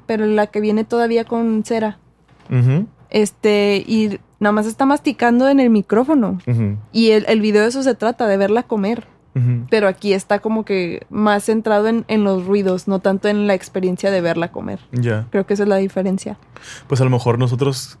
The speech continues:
Speaker 2: como tú eres una aficionada al A S M R y yo soy un aficionado a los mukbangs,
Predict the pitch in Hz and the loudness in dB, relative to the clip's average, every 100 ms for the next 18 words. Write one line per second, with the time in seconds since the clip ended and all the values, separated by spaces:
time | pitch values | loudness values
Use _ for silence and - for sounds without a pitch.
0 | - 127 120 110 139 131 131 139 143 139 | -6 -2 0 0 0 0 0 -2 -2 -2
1 | - 131 131 123 110 110 117 123 123 120 | -4 -4 -2 0 0 2 0 0 -2 -2
2 | 113 127 117 131 113 113 117 131 120 117 | 0 -2 -2 -2 -2 -2 -4 -4 -6 -4
3 | 127 120 117 123 117 107 107 120 113 113 | -2 -2 -2 -2 0 2 2 0 -2 -2
4 | 110 113 117 120 - | -2 -4 -4 -6 -12